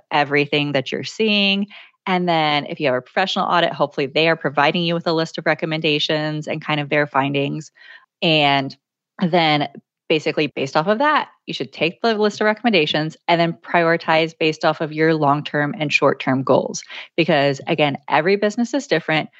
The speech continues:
You know your business, and you are gonna have to decide what makes sense for your business based on your goals and priorities. So I think,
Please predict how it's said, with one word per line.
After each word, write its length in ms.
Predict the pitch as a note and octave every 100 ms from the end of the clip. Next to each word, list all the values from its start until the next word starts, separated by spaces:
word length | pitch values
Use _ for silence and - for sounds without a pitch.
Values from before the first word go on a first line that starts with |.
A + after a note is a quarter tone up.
| _ _
You 200 | D#3+ E3
know 200 | F#3+ G3
your 180 | G3 A3+
business, 720 | A#3 D3 D3+ C#3+ C#3+ D3 - _ - _ -
and 480 | E3 D3+ C#3+ C#3 -
you 180 | F3+ F#3
are 80 | F3
gonna 160 | E3
have 200 | D#3+ D3
to 100 | -
decide 300 | D3 C#3+ C#3
what 120 | D3
makes 220 | - C3+ D3
sense 180 | C3+
for 100 | -
your 240 | C#3+ D3+ D3
business 480 | C#3 C3+ C#3 C3+ - -
based 340 | C#3+ C#3+ C#3 -
on 140 | D#3
your 200 | C3+ C3+
goals 260 | C3 B2+ C#3+
and 100 | C3+
priorities. 680 | D3 C3 - - - - - -
So 380 | - F3+ D#3 C#3 -
I 100 | F3
think, 260 | D#3 D3